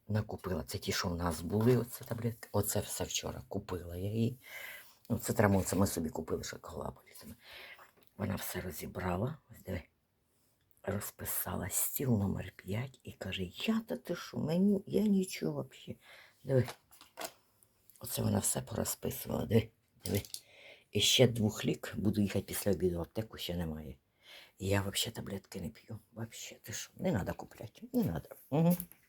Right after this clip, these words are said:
<laughs> На гарячому поймали, да, Дуська? На гарячому. Так, цей комп'ютер на місце, це Діма брав. Тоді ще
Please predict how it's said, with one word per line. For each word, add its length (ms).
<laughs> 280
На 140
гарячому 540
поймали, 560
да, 140
Дуська? 340
На 260
гарячому. 640
Так, 300
цей 220
комп'ютер 600
на 80
місце, 360
це 180
Діма 300
брав. 400
Тоді 300
ще 340